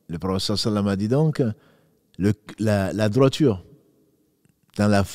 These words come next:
dans la foi ou dans la religion ne pourrait être, se réaliser que si la,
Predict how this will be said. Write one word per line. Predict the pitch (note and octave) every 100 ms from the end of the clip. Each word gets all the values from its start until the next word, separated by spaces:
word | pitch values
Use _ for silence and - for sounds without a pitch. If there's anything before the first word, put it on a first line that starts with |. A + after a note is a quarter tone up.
| -
dans | G#2
la | G2+
foi | G2+ - D#3+ D3 _ F#2
ou | F2
dans | F2
la | F2
religion | A2 B2+ C#3 F#3 - _ _ _ _ _ _ _ _ G2+
ne | A2
pourrait | G2 B2+ A#2 A2+
être, | - A2 - G2
se | F#2+ A#2+
réaliser | A#2 A#2 B2 D3 -
que | B2+
si | - - F3+ G3 - _ _ _ _
la, | F2 G#2+ A#2+ D#3+